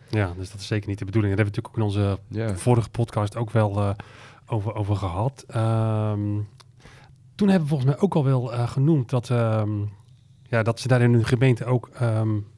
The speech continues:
Speaker 1: ja, de mensen trainen, hè, om hoe kun je het evangelie nu, eh, nu delen. En, ehm, ja, dat zit ook, daar zitten heel veel dingen in die wij ook heel goed kunnen toepassen, hè?
Speaker 2: Ja, ik wou net zeggen, want dat is, eh, dat is echt wel heel leuk. Eh, wat zij dus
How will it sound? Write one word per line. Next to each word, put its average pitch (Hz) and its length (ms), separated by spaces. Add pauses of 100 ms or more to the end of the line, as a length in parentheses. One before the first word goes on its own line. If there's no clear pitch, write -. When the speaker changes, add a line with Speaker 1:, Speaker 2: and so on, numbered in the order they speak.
Speaker 1:
ja, 117 120
de 110 60
mensen 117 340 (120)
trainen, 151 480
hè, 175 180 (180)
om 123 360
hoe 123 220
kun 147 160
je 139 60
het 135 100
evangelie 120 560
nu, 117 300
eh, 107 140
nu 104 180
delen. 135 380 (560)
En, 127 220
ehm, 120 300 (360)
ja, 120 240
dat 117 140
zit 139 180
ook, 127 180
daar 123 100
zitten 131 180
heel 131 100
veel 120 80
dingen 147 240
in 113 80
die 113 120
wij 113 140
ook 110 80
heel 123 120
goed - 140
kunnen 110 180
toepassen, 135 420
hè? 196 60 (340)
Speaker 2:
Ja, 131 340
ik 123 140
wou 127 120
net 123 120
zeggen, - 240
want 107 120
dat 127 140
is, 127 200
eh, 110 340
dat 120 140
is - 100
echt - 180
wel 127 100
heel 113 200
leuk. 110 280 (640)
Eh, 98 280 (300)
wat 107 220
zij 120 200
dus 107 240